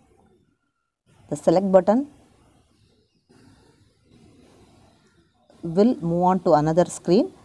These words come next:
So, here you have to choose a location where the file is available. Uh, so, our, uh, file is available in, uh, documents, documents folder.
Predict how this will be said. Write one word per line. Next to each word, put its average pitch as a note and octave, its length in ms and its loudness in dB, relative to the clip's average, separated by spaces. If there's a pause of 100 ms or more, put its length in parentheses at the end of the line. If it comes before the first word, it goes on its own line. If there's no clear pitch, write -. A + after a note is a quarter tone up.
(360)
So, - 200 -4
here G#3 320 0 (140)
you D#3 80 4
have E3+ 240 -4
to E3+ 80 0
choose F3 320 -6
a E3+ 60 0
location D#3+ 680 0
where C#3+ 200 2
the D#3+ 180 2
file D3+ 260 0
is D3+ 120 -6
available. D#3+ 580 0 (800)
Uh, D#3+ 280 -4
so, G#3+ 240 -2 (100)
our, D#3+ 160 2 (140)
uh, D3+ 240 4 (260)
file F3+ 260 2
is F3+ 80 -8
available E3+ 500 2
in, G3+ 220 0
uh, D3 320 -4 (240)
documents, D#3+ 680 0 (1400)
documents E3+ 520 0
folder. D3 420 0